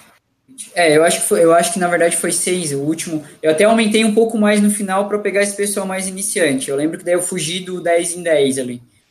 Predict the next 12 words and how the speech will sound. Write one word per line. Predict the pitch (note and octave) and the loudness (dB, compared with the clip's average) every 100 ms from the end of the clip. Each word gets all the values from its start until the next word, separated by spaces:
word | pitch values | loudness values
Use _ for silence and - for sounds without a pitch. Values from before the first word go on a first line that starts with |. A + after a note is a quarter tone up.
| _ D3+ | _ -4
Mas | D3+ | -2
eu | |
acho | F3+ | 0
que | - | -2
foi | G3 | -2
seis | - G#3 G#3 | 0 2 2
e | G#3+ | -2
trinta. | A#3+ F3 D#3 D3+ - _ _ - | -4 -4 -6 -12 -16 _ _ 0
E, | G#3+ | 2
assim, | G#3+ A#3+ G#3 E3 - | 2 2 2 0 -4
alunos | E3 E3+ G#3 A#3+ A#3 G3+ | -2 0 2 2 2 0
meus | F3+ E3+ G3+ C4 - - | 0 2 2 0 -6 -12